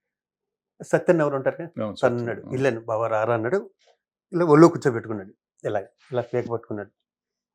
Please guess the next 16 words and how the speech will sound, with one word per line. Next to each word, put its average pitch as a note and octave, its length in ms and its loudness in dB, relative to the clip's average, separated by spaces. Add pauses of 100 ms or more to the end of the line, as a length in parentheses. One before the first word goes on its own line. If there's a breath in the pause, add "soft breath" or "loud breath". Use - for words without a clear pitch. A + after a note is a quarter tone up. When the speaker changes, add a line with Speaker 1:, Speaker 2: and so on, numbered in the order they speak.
(140)
Speaker 1:
"ఏంట్రా?" A2+ 340 -4 (680)
అన్నాను. A2+ 240 -8 (1000 loud breath)
"నేను A#2+ 180 -6
చూడాలనుందిరా B2 520 6
నిన్ను G2 280 -12 (280)
శివ" G#2+ 140 -12
అన్నాడు. G2+ 340 -10
"ఉమ్, G#2+ 280 -12
సరే G#2+ 220 -12
ఇంకేంటి?" A2+ 380 -6
అయ్యి G#2+ 280 -8
అడిగి, A2 300 -8 (880)
"ఎరా, - 160 -18 (1120)
మంది G#2 160 -10
ఏమైనా G#2+ 120 -8
తెచ్చావా?" A2 360 -10